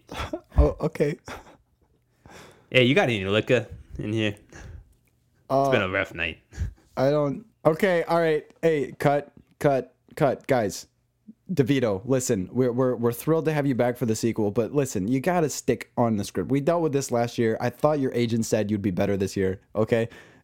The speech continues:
Speaker 1: You're playing Santa Claus this time, so I'm gonna need you to stick to the lines. No liquor. This is a family-friendly movie. We're, we're pitching it to Hallmark, for goodness sake, okay?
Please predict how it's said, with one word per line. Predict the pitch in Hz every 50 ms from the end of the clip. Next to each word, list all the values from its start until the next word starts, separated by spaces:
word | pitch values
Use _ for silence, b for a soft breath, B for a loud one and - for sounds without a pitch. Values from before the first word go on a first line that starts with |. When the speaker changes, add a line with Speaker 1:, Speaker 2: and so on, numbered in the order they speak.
| B
Speaker 1:
You're | - 120 120
playing | - 165 160 156 160 151
Santa | - 170 135 135 131 151
Claus | - - 117 107 110 104
this | 104 101 -
time, | - 92 87 85 - - B B B B
so | - - 120 110
I'm | 113 120
gonna | 123 135 135 147 139
need | 131 139 160 160 151
you | 170 160 156
to | - 117
stick | 101 - - 123 117 -
to | 170
the | 156 156
lines. | 151 131 120 117 113 117 117 110 - - B B B B
No | - 92 104 123
liquor. | 131 131 120 - 107
This | 92 98 107 - -
is | 107 98
a | 98
family-friendly | 87 - - 98 101 107 110 110 110 110 110 - 101 101 104 95 92 92
movie. | 90 95 95 87 82 82 78
We're, | 104 110 110
we're | 104 113 123
pitching | - - 151 - - 131
it | 131 123
to | 120
Hallmark, | - - 110 101 95 87 85
for | - 98
goodness | 85 82 87 85 -
sake, | - 58 - - -
okay? | - 117 113 113